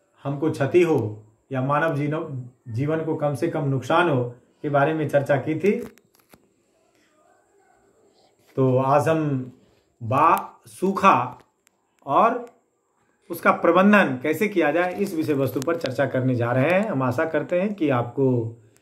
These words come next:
इस विषय वस्तु को समझने में ये वीडियो काफ़ी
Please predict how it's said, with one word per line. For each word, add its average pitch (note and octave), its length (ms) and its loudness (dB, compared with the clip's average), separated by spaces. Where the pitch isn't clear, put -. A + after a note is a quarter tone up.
इस C3 160 -4
विषय C3 220 2
वस्तु C3+ 320 2
को C3+ 440 2
समझने C#3 400 0
में F#3 160 -2
ये B2+ 380 2
वीडियो B2+ 540 0
काफ़ी G3 480 -2